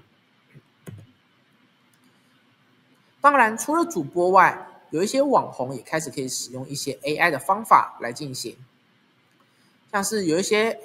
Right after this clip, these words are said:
网红的互动率，可以发现虚拟的网红他会比真人还要高出好几倍，那你也不需要担心一些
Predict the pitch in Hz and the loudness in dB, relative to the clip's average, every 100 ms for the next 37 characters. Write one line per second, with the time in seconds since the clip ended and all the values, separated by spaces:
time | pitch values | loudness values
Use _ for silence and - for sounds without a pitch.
0 | - 156 135 147 147 151 240 233 214 220 | -2 -2 -2 -6 -6 -2 0 2 2 0
1 | 202 135 - _ _ - _ - 214 170 | -2 -4 -12 _ _ -20 _ -2 0 2
2 | 208 208 254 175 - - _ _ _ - | 0 0 0 -2 -2 -14 _ _ _ -12
3 | - 311 320 190 190 160 - 131 131 185 | -6 -2 0 2 4 4 0 -12 -2 0
4 | 190 185 - - 196 185 135 135 139 139 | 0 -4 -12 -6 -6 -6 -6 -6 -2 -2
5 | 143 151 - 135 180 - - 143 - - | -2 -6 -4 -4 -4 -10 -4 -4 -4 -12
6 | _ _ _ - 196 240 226 165 202 175 | _ _ _ -8 -6 -4 -6 -6 -2 2
7 | 160 160 151 151 143 147 - 143 143 143 | 2 0 -8 -8 -8 -8 -4 0 0 0